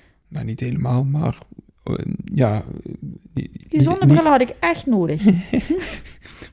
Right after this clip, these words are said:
Speaker 1: Niet, niet extreem minimaliseren,
Speaker 2: Nee,
Speaker 1: maar
Speaker 2: niet extreem minimaliseren, maar, eh, hè, ook daar, eh, heb ik wat podcasts over geluisterd en zo. Ik ben wel aan het ontspullen.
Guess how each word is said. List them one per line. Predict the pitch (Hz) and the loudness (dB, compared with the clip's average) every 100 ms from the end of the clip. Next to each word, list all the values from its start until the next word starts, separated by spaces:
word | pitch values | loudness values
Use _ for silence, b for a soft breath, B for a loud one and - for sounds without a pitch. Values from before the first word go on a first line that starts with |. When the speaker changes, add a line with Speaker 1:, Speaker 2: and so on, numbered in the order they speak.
| - | -6
Speaker 1:
Niet, | - - | -4 4
niet | 131 285 | 6 8
extreem | 139 - - 120 127 147 - | 6 2 -4 0 4 6 6
minimaliseren, | 139 143 135 131 127 127 123 156 226 | 6 6 4 4 2 2 2 4 6
Speaker 2:
Nee, | 240 | 8
Speaker 1:
maar | 254 | 8
Speaker 2:
niet | 247 277 | 8 8
extreem | 226 - 247 233 | 6 4 4 6
minimaliseren, | 226 214 202 190 196 247 269 233 | 6 6 4 4 4 4 4 6
maar, | 208 208 202 | 6 6 4
eh, | - 185 190 190 196 | 2 4 4 4 4
hè, | 202 269 | 4 4
ook | - 185 | 4 0
daar, | - 185 190 175 | 2 4 4 2
eh, | - 180 170 | -2 0 2
heb | - 175 | 0 0
ik | |
wat | 175 170 | -2 -2
podcasts | 185 175 170 175 - | -2 -2 -2 -2 -4
over | 180 170 | -4 -2
geluisterd | 170 170 170 | 2 0 0
en | 170 | -2
zo. | 175 | -2
Ik | - | 2
ben | 202 190 | 4 6
wel | 196 233 - | 6 6 4
aan | - 214 208 | 2 2 2
het | 196 - - | 0 -2 -4
ontspullen. | 185 185 - - 180 156 156 | -2 0 -4 2 4 4 0